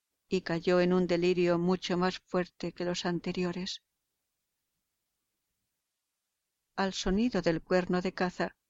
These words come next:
sucedió un prolongado ladrar de canes, un indistinto galopar de caballos y un sonoro reír de parejas galantes.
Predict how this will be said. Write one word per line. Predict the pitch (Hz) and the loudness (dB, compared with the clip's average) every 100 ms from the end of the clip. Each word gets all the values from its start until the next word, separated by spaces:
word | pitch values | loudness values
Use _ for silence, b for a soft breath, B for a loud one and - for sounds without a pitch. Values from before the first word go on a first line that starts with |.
| _ _ _ _ _ - | _ _ _ _ _ -14
sucedió | - 180 - 160 180 175 | -4 -2 0 0 2 2
un | 180 | 2
prolongado | - 175 165 156 180 175 | 0 2 2 2 0 0
ladrar | 165 156 156 175 165 170 | 0 0 0 0 -2 -4
de | 170 | -6
canes, | - 170 170 175 - _ _ _ _ _ _ _ _ _ _ _ _ _ _ _ _ _ | -4 -4 -2 -4 -6 _ _ _ _ _ _ _ _ _ _ _ _ _ _ _ _ _
un | 180 | 2
indistinto | 180 175 175 - - 185 180 175 | 4 2 0 -2 -2 0 0 0
galopar | 170 170 165 185 180 | 0 0 0 0 0
de | 180 170 | -2 -2
caballos | 170 180 175 175 - _ _ _ _ _ _ _ _ _ | 0 0 0 -2 -4 _ _ _ _ _ _ _ _ _
y | 202 208 | -2 0
un | 208 | -2
sonoro | - 175 170 202 185 | -2 -2 0 0 -2
reír | 170 170 196 208 - | -2 -2 -2 -4 -6
de | 170 | -6
parejas | 170 175 170 175 175 | -4 -4 -6 -8 -8
galantes. | 180 175 170 - 180 - | -6 -4 -4 -6 -8 -10